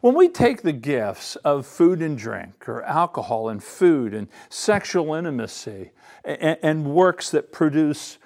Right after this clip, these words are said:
wealth, when we take those and we hoard them to ourselves and we just use them for our own glory and our own fame, we are taking the very things that God has given to us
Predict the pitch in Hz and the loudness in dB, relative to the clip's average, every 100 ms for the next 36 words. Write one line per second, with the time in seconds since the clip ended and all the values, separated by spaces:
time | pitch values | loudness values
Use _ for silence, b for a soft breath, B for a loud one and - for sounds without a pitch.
0 | b 156 135 156 131 - B B 196 220 | b -6 0 2 2 -2 B B 4 8
1 | 330 - - 240 233 196 147 147 - 170 | 6 6 2 2 4 6 6 6 2 0
2 | 180 262 226 - 202 202 185 - 151 143 | 4 4 2 4 4 4 0 0 2 0
3 | - 160 139 131 175 196 262 262 - 196 | -2 -2 -2 0 0 2 2 0 2 2
4 | 180 147 - - 165 208 190 175 147 135 | 2 0 -2 0 4 6 4 2 -2 0
5 | 135 117 104 98 B B 135 147 175 180 | 0 0 -4 -10 B B 2 4 4 2
6 | 160 151 - 143 127 107 - B B B | -2 -6 -6 -4 -2 -4 -6 B B B
7 | 190 294 294 - 214 202 175 151 208 226 | -2 0 0 0 0 0 -2 0 0 -2
8 | - 269 196 165 147 190 202 185 170 - | -6 -6 -4 -4 -4 -6 -6 -4 -6 -2
9 | 208 254 240 - 120 110 170 - | 0 0 0 -2 -2 -2 -4 -12